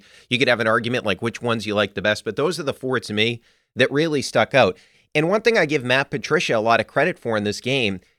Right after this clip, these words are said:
is if you really think about it, all these big plays had some sort of play fake, right? I mean, you think about it, the play action pass to Myers to pick up twenty yards on the fourth drive of the game. Then you had the fifth drive of the game to Jonnu Smith, that huge play,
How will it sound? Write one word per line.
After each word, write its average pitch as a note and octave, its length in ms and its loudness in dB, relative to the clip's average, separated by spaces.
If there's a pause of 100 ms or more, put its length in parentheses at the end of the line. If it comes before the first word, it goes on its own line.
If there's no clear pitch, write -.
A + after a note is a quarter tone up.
(140)
is D3+ 160 -2
if F3 140 -6
you E3+ 80 -4
really A3+ 280 2
think F#3+ 200 -4
about C#3 160 4
it, A2+ 80 0
all E3 320 6
these F3 260 -4
big C#3 280 0
plays A#2+ 760 -2 (200)
had C#3+ 180 2
some E3+ 240 -2
sort E3 240 0
of - 80 -4
play C#3+ 200 0
fake, G#2+ 380 -2
right? G#2+ 220 4
I B2 60 -2
mean, C3 160 -2
you C3 60 -6
think D3 220 -2
about G#2+ 200 2
it, G2 100 -4
the G2+ 80 -6
play D#3 240 2
action C#3+ 300 0
pass B2+ 280 0
to B2 80 -6
Myers A2+ 460 2
to - 80 -12
pick A#2 140 -4
up A2 100 -4
twenty A#2 300 -4
yards G#2 300 0
on G2+ 80 -8
the F#2+ 60 -6
fourth B2 360 -6
drive F#2+ 240 0
of F2 40 -12
the F#2+ 60 -8
game. F2 260 -6 (360)
Then C#3+ 140 4
you D#3 100 2
had C#3+ 120 2
the C3 60 -2
fifth G#3 300 -2
drive C3 220 2
of A2 60 -10
the A2+ 60 -6
game A#2 200 -2
to A#2 80 -8
Jonnu B2+ 340 -2
Smith, B2+ 240 -4
that G2+ 200 0
huge G3 460 -6
play, G2+ 360 0